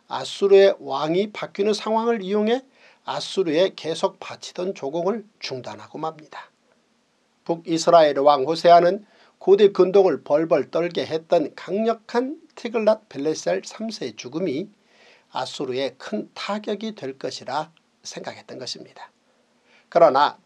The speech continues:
티글랏 빌레셀 삼 세의 뒤를 이은 살만 에셀 오 세는 기대 이상으로 혼란 없이 왕위를 잘 계승하고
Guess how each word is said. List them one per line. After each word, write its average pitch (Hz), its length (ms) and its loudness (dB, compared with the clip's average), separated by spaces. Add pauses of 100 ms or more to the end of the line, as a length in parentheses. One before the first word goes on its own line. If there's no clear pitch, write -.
(100)
티글랏 233 420 2
빌레셀 180 500 0
삼 247 300 -8
세의 208 320 4
뒤를 160 340 -4
이은 170 320 -2
살만 214 500 -2
에셀 156 340 -6
오 135 260 -12
세는 - 340 -8 (420)
기대 214 260 -4
이상으로 208 760 2
혼란 233 360 4
없이 160 500 -8 (180)
왕위를 147 540 -2
잘 135 400 -10
계승하고 156 760 -10